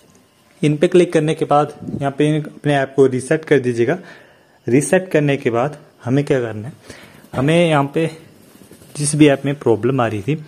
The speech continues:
उसको simply हमें क्या करना है, उसको ओपन कर लेना है। एग्जांपल के लिए मैं कोई और ऐप ओपन कर लेता हूँ। तो आपको जिस ऐप में प्रॉब्लम आ रही है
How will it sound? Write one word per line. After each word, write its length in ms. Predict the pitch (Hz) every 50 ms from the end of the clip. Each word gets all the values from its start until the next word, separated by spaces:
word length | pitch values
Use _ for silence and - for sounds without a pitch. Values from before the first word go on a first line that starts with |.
| - - - - - - _ _ -
उसको 260 | 131 - - - 151
simply 340 | 147 147 131 123 - 131 135
हमें 180 | 131 127 123 120
क्या 100 | 131 123 117
करना 240 | 113 110 110 135
है, 80 | 180 - - - - - _ _ -
उसको 280 | 131 120 - - 139 127
ओपन 260 | 117 - - 123 127
कर 160 | 117 131 120
लेना 280 | 113 113 113 113 120 151
है। 160 | 180 - - - - - -
एग्जांपल 500 | 120 107 107 120 123 123 120 - 147 151
के 100 | 147 151
लिए 160 | 139 131 143 139
मैं 120 | 143 139
कोई 200 | - 139 139 139
और 220 | - 127 120 123 127
ऐप 180 | 127 127 123 - - - 160
ओपन 280 | 127 110 - 127 131 123
कर 120 | 135 120
लेता 300 | 113 113 110 110 113 135
हूँ। 100 | 175 180 - - - - - - _ _ -
तो 60 | 120
आपको 240 | 117 120 - 156 151
जिस 260 | 143 151 147 - -
ऐप 200 | 151 123 117 - -
में 120 | 151 147 -
प्रॉब्लम 380 | 127 117 107 107 131 139 135
आ 80 | 117 110
रही 140 | 107 104 113
है 100 | 160